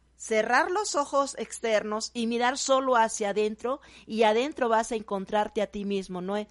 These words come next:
Entonces, el, el desarrollo humano social y el desarrollo humano espiritual, y ahí converge maravillosamente, eh,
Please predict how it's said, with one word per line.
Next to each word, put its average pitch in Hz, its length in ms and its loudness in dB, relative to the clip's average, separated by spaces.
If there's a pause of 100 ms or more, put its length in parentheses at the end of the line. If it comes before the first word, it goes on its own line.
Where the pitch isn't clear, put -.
(280)
Entonces, 233 420 2 (300)
el, 208 280 2
el 214 120 2
desarrollo 233 460 4
humano 262 420 2
social 247 560 0
y 254 80 0
el 233 80 2
desarrollo 202 500 0
humano 208 380 -6
espiritual, 175 640 -8 (260)
y 220 180 -2
ahí 220 300 0
converge 226 720 -2 (920)
maravillosamente, 208 1120 0 (420)
eh, 185 200 2